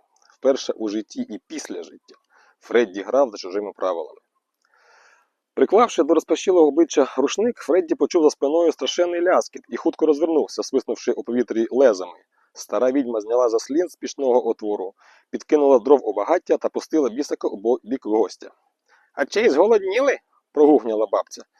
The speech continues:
«Зараз од вечері зготуємо». І зареготала, мов скажена, а за нею залився й телесик. Фредді розгублено кліпав очима, дивлячись то на стару,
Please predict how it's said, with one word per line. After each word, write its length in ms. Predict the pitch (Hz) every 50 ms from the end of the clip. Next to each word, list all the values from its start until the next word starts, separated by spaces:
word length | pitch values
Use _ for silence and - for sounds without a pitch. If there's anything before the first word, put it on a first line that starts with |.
| _ _ _ _
«Зараз 380 | 208 202 285 285 269 247 214 196
од 140 | 175 165 165
вечері 400 | 165 - - 240 269 277 262 170
зготуємо». 580 | 139 143 127 - 160 139 120 113 101 - - _ _ _ _ _ _ _ _ -
І 100 | - 139
зареготала, 640 | 139 143 143 143 131 139 143 - 131 104 104 104
мов 140 | 98 95 -
скажена, 500 | - - 98 92 95 90 85 82 - - _ _ _ _ _ -
а 80 | -
за 120 | 90 90 113
нею 240 | 151 185 190 180 139
залився 420 | 131 147 139 151 143 - - 131
й 60 | 120
телесик. 560 | - 127 113 101 - - - - _ _ _ _ _ _ _ _ _ _ _ _ _ _ _ - _ _ _
Фредді 420 | _ _ _ 101 113 151 151 135 143
розгублено 520 | 139 127 107 110 143 151 135 135 131 131 - -
кліпав 260 | 143 139 - 117 104
очима, 420 | - 104 - - 160 165 139 110 98
дивлячись 480 | 90 123 127 113 113 107 - 113 -
то 180 | - - 117 113
на 80 | 107 101
стару, 380 | - - 107 110 135 160 170